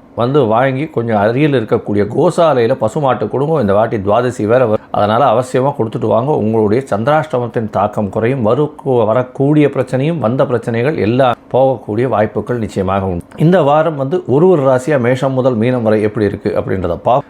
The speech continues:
அதற்கு முன்னாடி என்னுடைய மொபைல் நம்பர் ஸ்க்ராலிங்ல கீழே போயின்னு இருக்கும். உங்களுக்கு அஸ்ட்ராலஜிக்கல் கன்சல்ட் தேவைப்பட்டதுன்னா, நீங்க உங்களுடைய date, time, place of birth, உங்களுடைய நேம், பேரண்ட்ஸ் நேம் இதை அனுப்பினீங்களே, அதற்குண்டான கட்டணமும் என்ன அப்படின்றத என்னுடைய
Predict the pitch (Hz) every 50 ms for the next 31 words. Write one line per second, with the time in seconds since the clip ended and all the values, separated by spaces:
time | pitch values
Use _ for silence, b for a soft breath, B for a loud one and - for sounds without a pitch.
0 | B B - 143 151 143 147 147 143 165 190 190 175 156 143 143 135 131 120 120
1 | 120 131 147 147 139 131 120 120 110 107 - - 127 123 123 127 117 113 107 104
2 | - 127 120 110 107 - 123 135 147 143 135 135 135 117 110 113 113 110 113 107
3 | 107 107 98 98 - - 113 107 101 107 107 98 - 107 104 101 - 101 - -
4 | 120 131 135 117 - 123 113 123 120 123 135 151 - - - - - 117 110 110
5 | 110 107 104 101 104 104 101 101 98 98 98 95 90 92 120 131 131 135 135 120
6 | - 107 107 110 113 107 - 107 110 107 - 107 98 101 104 110 104 - 147 127
7 | 107 101 98 101 95 95 101 117 123 127 131 147 147 - - 104 110 117 110 104
8 | - 107 101 95 98 95 90 92 98 90 95 98 95 107 120 113 - 131 117 110
9 | 104 98 92 92 95 98 104 B B B B B - 123 123 123 - 135 135 147
10 | 165 170 165 151 - 123 123 - 147 143 143 147 147 135 117 113 113 117 120 113
11 | - 104 101 113 101 98 98 101 120 165 175 143 107 104 92 95 95 107 - 156